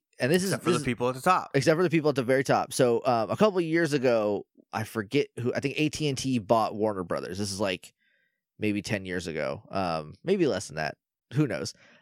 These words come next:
Speaker 1: Um, and so all the, all the True T V stuff basically immediately got canceled. Everything that was on, even though it was, like, doing great numbers, they're like, "We don't care, cancel it to save a little bit of money."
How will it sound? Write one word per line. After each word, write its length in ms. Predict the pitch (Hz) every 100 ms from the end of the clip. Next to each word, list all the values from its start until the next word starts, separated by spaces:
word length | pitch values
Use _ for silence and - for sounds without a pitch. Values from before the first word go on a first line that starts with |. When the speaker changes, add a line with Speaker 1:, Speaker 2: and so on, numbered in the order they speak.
| -
Speaker 1:
Um, 320 | 101 95 90
and 160 | 120 110
so 140 | 131
all 240 | - 147
the, 180 | 165 165 -
all 200 | 147 180
the 260 | 180 135 -
True 260 | - - 196
T 220 | - 185
V 180 | 180 196
stuff 480 | - - 202 214 -
basically 340 | - 143 131 139
immediately 440 | 127 147 147 123
got 180 | 113 104
canceled. 320 | - 82 76
Everything 300 | 113 123 117
that 60 | 117
was 100 | 107
on, 100 | 101
even 200 | 143 147
though 100 | 160
it 40 | 139
was, 80 |
like, 160 | 123 107
doing 340 | 127 113 98 87
great 240 | 143 170
numbers, 360 | 143 127 117 107
they're 140 | 104
like, 180 | 101 95
"We 120 | 92
don't 180 | 131 110
care, 380 | 107 101 95 95 - -
cancel 320 | - 95 98
it 140 | 90 78
to 80 | 98
save 240 | 110 98
a 60 | 98
little 320 | 101 120 123
bit 160 | 113
of 60 | 110
money." 380 | 101 90 85